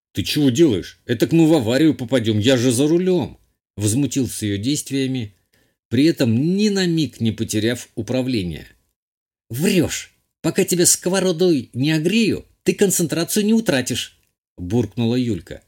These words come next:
До поместья доехали без проблем. Перешучивались, можно сказать, даже дурачились. Управляющий же аж засветился от радости, что графиня у нас остановится.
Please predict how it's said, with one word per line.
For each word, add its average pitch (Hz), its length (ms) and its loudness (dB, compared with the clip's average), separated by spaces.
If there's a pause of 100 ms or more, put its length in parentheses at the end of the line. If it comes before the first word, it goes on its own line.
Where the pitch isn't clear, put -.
(840)
До 110 120 -2
поместья 170 480 0
доехали 135 560 0
без 113 180 -4
проблем. 90 500 -6 (1000)
Перешучивались, 139 1080 0 (520)
можно 135 340 2
сказать, 123 420 -2
даже 123 300 0
дурачились. 127 840 -4 (420)
Управляющий 165 840 0
же 80 280 -8 (100)
аж 131 220 2
засветился 151 800 0
от 117 120 -8
радости, 147 540 -6 (180)
что - 240 -2
графиня 120 440 -2
у 117 60 0
нас 101 240 -4
остановится. 87 680 -8